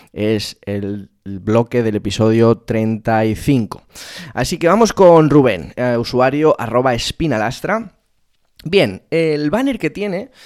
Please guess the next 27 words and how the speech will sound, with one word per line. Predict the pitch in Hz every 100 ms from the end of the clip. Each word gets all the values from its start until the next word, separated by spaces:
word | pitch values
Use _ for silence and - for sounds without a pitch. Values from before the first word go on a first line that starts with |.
| - - -
deja | 151 190 160
claro, | 156 165 175
por | 156
un | 143
lado, | 147 147
que | 143 127
habla | 120 135 127
de | 113
copywriting. | 117 110 120 185 180 160 180 -
El | 135 160 151
para | 151
inquietos | 165 156 214 226 220 -
que | -
él | 160 147
tiene, | 175 185
bueno, | 165 147
a |
mí | 123 175 185 _ - - - -
no | 147
me | 165 165
aporta | - 160 147 151
demasiado | 151 139 147 147
porque | 151 127 - 120
no | 117 123
lo, | 131 123 120 113
no | 120 135
entiendo, | 135 120 135 127 127 123 117 113 110 110